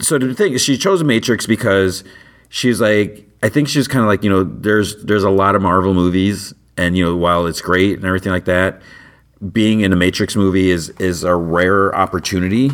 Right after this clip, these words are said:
because, you know, they've been talking about trying to do it, and,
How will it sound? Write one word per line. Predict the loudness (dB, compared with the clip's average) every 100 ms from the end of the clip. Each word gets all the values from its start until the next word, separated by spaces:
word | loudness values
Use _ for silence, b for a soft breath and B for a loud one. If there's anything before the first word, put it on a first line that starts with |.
| -4
because, | -8 -2 0 0 -2 -12 B B B -6
you | 0
know, | 2
they've | 2 2
been | 0
talking | -2 -2 -2
about | -4
trying | -2 -2
to |
do | 0 2 2
it, | 2 -2
and, | -6 -8 -10